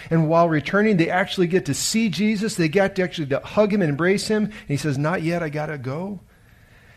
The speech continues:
And then, of course, there's Jesus in the Great Commission, "Go and make disciples." That's the ending of Matthew's gospel. In Luke's gospel, there are two angels. They are glowing white like lightning, bright white.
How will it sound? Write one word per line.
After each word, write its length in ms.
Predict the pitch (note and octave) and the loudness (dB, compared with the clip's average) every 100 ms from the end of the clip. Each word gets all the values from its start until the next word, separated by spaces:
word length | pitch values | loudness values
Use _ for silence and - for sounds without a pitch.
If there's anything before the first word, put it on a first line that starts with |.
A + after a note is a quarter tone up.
| - | 0
And 100 | D3+ | 4
then, 160 | G3 G3 | 4 4
of 200 | E3+ - | 0 0
course, 500 | G3+ A3 G#3+ - - - | 2 2 2 -4 -10 -4
there's 280 | D#3 E3 C#3+ | 2 2 0
Jesus 500 | A#2 F3 G3 F3+ D#3+ | 0 0 2 0 0
in 80 | D3+ | -2
the 80 | C#3 | 0
Great 260 | D#3 F3 | 0 -2
Commission, 560 | E3+ C#3+ C3 B2 A#2+ A#2 | -2 -2 -2 -4 -6 -4
"Go 220 | C3+ F3 | -2 -2
and 80 | E3 | -2
make 180 | E3+ E3 | -4 -8
disciples." 760 | D#3+ - C3 B2 - - - - - | -12 -10 -12 -14 -20 -20 -20 -20 -6
That's 260 | G3 G#3 - | -4 -4 -4
the 160 | E3 | -4
ending 240 | E3 D#3 C#3+ | -2 -2 -4
of 140 | B2+ | -6
Matthew's 500 | B2+ B2+ B2 B2 B2 | -6 -8 -10 -12 -10
gospel. 500 | B2+ A2+ - E2+ - _ _ _ _ - - _ _ _ - - - | -12 -12 -16 -20 -20 _ _ _ _ -20 -20 _ _ _ -20 -20 -2
In 180 | D#3+ D#3 | 2 6
Luke's 300 | B3 B3 - | 4 2 -2
gospel, 640 | C3+ B2 - - A#2 A#2+ - _ _ - - - | -2 -2 -4 -10 -12 -12 -18 _ _ -20 -14 2
there 180 | E3 | 4
are 60 | E3 | 4
two 320 | - G#3+ A3+ | 2 4 6
angels. 500 | F3 F#3+ D#3 B2+ A2+ | 6 4 2 -2 0
They 140 | D3+ A#3 | 4 4
are 100 | F3+ | 4
glowing 680 | C#3 E3+ G3+ A3 G#3+ F3 | 2 6 8 8 6 4
white 360 | C#3+ F3+ A3 - | 4 4 4 0
like 320 | E3 D3+ D#3 | 0 2 2
lightning, 760 | D3+ C#3+ D#3 F3+ G3+ D#3+ C3+ A#2 | 0 2 4 4 2 0 0 0
bright 580 | A#2 C3 G3 G3+ G3+ C#3+ | -4 -2 2 2 0 -4
white. 560 | C#3 C#3+ C3+ C3 - | -4 -2 -2 -4 -10